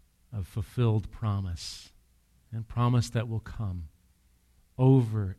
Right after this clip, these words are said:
and over and over again. From the seed of the woman in Genesis three fifteen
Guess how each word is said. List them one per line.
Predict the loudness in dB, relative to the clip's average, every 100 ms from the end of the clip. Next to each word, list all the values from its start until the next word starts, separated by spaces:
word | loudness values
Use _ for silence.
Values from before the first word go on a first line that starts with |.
| -6
and | 0
over | 2 2 0 -4
and | -4
over | 0 0 0 -2
again. | -4 -6 -6 -8 -14 _ _ _ _ _ _ _ _ _ _ _ _ _ _
From | -8 -4
the | -2
seed | -2 0 2 2
of |
the | 4
woman | 6 6 6
in | 4
Genesis | 4 4 2 -4 -4
three | 2 4
fifteen | 4 -4 -6 0 2 2 0